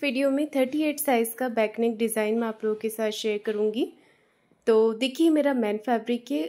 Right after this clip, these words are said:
और ये अस्तर का कपड़ा है। कटिंग करने के लिए सबसे पहले हम अस्तर के कपड़े को इस तरीके से फोल्ड करके रखेंगे। आप अपने साइज़ के according डीप नेक का मेजरमेंट लीजिएगा। मैं यहाँ पर अड़तीस साइज़ का बैक पार्ट बना रही हूँ।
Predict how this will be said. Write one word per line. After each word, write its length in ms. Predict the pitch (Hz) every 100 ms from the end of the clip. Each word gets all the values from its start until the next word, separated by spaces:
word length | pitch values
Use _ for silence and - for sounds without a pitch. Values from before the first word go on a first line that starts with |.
| -
और 260 | 208 208 226
ये 60 |
अस्तर 300 | 254 247 214
का 140 | 208 208
कपड़ा 300 | 208 202 208
है। 220 | 208 220 220 _ _ _ _ -
कटिंग 300 | 262 339 359
करने 280 | 370 311 302
के 100 | 302
लिए 140 | 320
सबसे 280 | 277 247 262
पहले 260 | 262 254
हम 140 | 262 247
अस्तर 260 | 226 233
के 140 | 208 233
कपड़े 300 | 226 220 214
को 120 | 214
इस 160 | 220 -
तरीके 320 | 220 202 214
से 140 | 208
फोल्ड 320 | 220 226 214 214
करके 280 | 233 226
रखेंगे। 560 | 233 233 240 233 226 311 - _ _ _ _ -
आप 240 | 269 277
अपने 240 | 349 330 339
साइज़ 320 | 311 226 233
के 140 | 269
according 400 | 262 233 214 254
डीप 240 | 233 247 262
नेक 220 | 240 233
का 80 | 247
मेजरमेंट 540 | 226 208 220 220 214
लीजिएगा। 580 | 220 208 214 214 220 349 - _ _ _ -
मैं 100 | 269
यहाँ 300 | 311 302 294
पर 100 | 294
अड़तीस 420 | 262 - 240 247
साइज़ 260 | 254 233 233
का 120 | 240
बैक 260 | 208 202 202
पार्ट 220 | 220 214
बना 240 | 214 208 208
रही 180 | 220 220
हूँ। 260 | 247 359